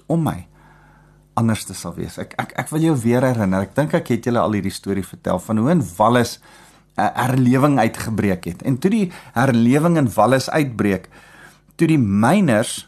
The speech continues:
wat donkies gebruik het om die, om die steenkool uit die myne uit te bring,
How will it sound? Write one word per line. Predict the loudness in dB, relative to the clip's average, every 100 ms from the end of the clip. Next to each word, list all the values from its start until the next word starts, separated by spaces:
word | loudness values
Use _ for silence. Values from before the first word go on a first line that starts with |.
| _ -2
wat | -2 2
donkies | 2 2 0 -2
gebruik | -2 0 0 0
het | -2 0
om | 0
die, | 0 -2 -6 -20 -12
om | -2 0
die | 2 0
steenkool | -2 -6 -2 0 0 -2 -2 0 0
uit | 2
die | 2
myne | 2 2 2
uit | 0 -2 -2
te |
bring, | -2 -2 -2